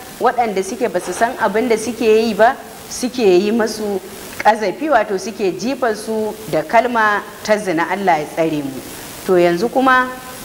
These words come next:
za mu ɗora darasin ne akan mene? Akan yaya mace ya kamata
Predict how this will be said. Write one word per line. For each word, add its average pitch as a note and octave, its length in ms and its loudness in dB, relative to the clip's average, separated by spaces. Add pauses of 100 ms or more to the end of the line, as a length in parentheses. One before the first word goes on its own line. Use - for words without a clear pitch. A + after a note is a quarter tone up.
(160)
za A#3+ 200 4
mu D4 160 -2
ɗora A#3+ 320 2
darasin A3 560 0
ne E3+ 180 -4 (420)
akan C4+ 400 -2
mene? G#3 400 0 (400)
Akan B3+ 440 2
yaya G3+ 480 4
mace G#3 260 -4
ya C#4 140 2
kamata G#3 560 0